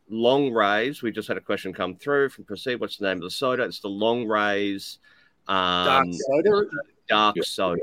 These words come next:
Speaker 3: Dark
Speaker 2: Dark
Speaker 3: soda.
Speaker 2: soda, yeah.
Speaker 3: Yeah.
Speaker 1: Yep.
Speaker 3: I was
Speaker 1: Get it
Speaker 3: calling
Speaker 1: on
Speaker 3: it
Speaker 1: the
Speaker 3: brown soda for a while, but it's not right. It's dark soda. Brown soda doesn't make it sound nice, but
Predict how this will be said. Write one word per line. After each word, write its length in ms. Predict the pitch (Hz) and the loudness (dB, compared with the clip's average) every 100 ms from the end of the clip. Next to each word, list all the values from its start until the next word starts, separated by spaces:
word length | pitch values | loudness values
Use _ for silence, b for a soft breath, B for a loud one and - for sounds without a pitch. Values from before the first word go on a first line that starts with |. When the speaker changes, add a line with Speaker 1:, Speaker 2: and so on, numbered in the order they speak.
| 62 - _ _ | -6 -10 _ _
Speaker 3:
Dark 360 | 107 101 101 - | 0 2 0 0
Speaker 2:
Dark 200 | 127 120 | 0 0
Speaker 3:
soda. 260 | - 107 107 | -2 -4 -6
Speaker 2:
soda, 120 | - - | -12 -12
yeah. 80 | - - _ _ _ _ _ _ | -10 -10 _ _ _ _ _ _
Speaker 3:
Yeah. 200 | 82 73 - | -2 -2 -2
Speaker 1:
Yep. 140 | 95 92 _ | -2 -2 _
Speaker 3:
I 40 | 110 | -6
was 80 | - | 0
Speaker 1:
Get 60 | - | 8
it 40 | |
Speaker 3:
calling 140 | 160 156 | 8 8
Speaker 1:
on 0 | |
Speaker 3:
it 80 | 117 | 4
Speaker 1:
the 60 | 113 | 2
Speaker 3:
brown 140 | 113 113 - | 2 2 2
soda 180 | 98 - | 2 4
for 60 | 90 | 4
a 40 | |
while, 200 | 90 82 | 4 2
but 100 | 92 | -2
it's 80 | - | -2
not 140 | 90 | -2
right. 180 | 85 78 - | 0 -2 -4
It's 120 | - | -12
dark 300 | - 76 71 | -6 -6 -6
soda. 320 | - 69 64 - - | -8 -8 -8 -12 0
Brown 240 | 104 107 | 2 2
soda 180 | 98 85 | 2 0
doesn't 220 | 82 78 | -2 -4
make 120 | 73 | -10
it 100 | - | -14
sound 300 | - 80 69 | -14 -12 -10
nice, 240 | 64 52 - | -12 -16 -20
but 100 | - | -20